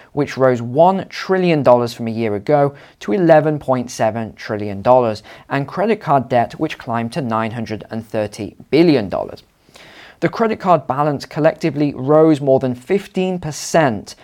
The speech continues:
from the same period in twenty twenty-one, the largest annual jump in more than twenty years. Credit card, mortgage, and auto loan balances continued to increase in the third quarter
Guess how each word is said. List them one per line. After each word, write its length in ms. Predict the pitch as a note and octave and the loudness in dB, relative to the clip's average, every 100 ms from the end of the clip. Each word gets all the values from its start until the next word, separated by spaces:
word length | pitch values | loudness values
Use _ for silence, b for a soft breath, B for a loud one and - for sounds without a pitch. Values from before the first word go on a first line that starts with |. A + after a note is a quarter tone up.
| B B | B B
from 220 | - D3+ C3+ | -4 -2 0
the 60 | |
same 400 | C3 - E3+ F#3 | -2 -2 -2 -2
period 320 | F3 C#3 B2 | -2 0 0
in 180 | B2 B2 | -2 -8
twenty 440 | B2 A#2+ A2+ - A#2 | -6 -4 -6 -6 -10
twenty-one, 800 | G#2+ G#2 G#2 G2+ A#2 A#2+ A2+ | -8 -8 -10 -6 0 2 0
the 120 | - C3 | -4 -2
largest 400 | D3 E3 E3+ - | 0 -2 -4 -6
annual 260 | B2+ B2+ C3 | -6 -4 -6
jump 300 | B2+ G#2 - | -6 -10 -8
in 80 | A#2+ | -6
more 180 | G#2+ | -6
than 160 | G2+ G#2 | -6 -10
twenty 480 | - F#2 F#2 G2+ F2+ b b b | -10 -10 -10 -12 -12 b b b
years. 480 | - C3 D3+ G2+ - B B B B | -2 4 4 2 -8 B B B B
Credit 260 | - G3 F#3 | 2 2 2
card, 340 | F3 F3+ - | 2 0 0
mortgage, 480 | D#3+ D#3+ D#3 C#3+ C#3+ | 2 4 4 4 0
and 200 | - B2+ | -2 -4
auto 400 | - F3 F3 D#3+ | 2 2 4 -2
loan 300 | C#3+ C3 B2 | 2 2 0
balances 600 | A#2 C#3+ E3 D3+ - C3 B2+ | -2 0 0 -4 -4 -4 -4
continued 680 | - C3+ - G3 G#3 F3+ E3 | -8 -8 -6 -4 0 -2 -2
to 120 | D3+ | -2
increase 420 | D#3+ D3+ C3+ B2+ | -2 -2 -4 -4
in 140 | - | -6
the 60 | A#2 | -8
third 400 | A#2 - G3 F3+ | -4 0 2 0
quarter 440 | - C3+ B2 A#2+ | 0 0 2 -4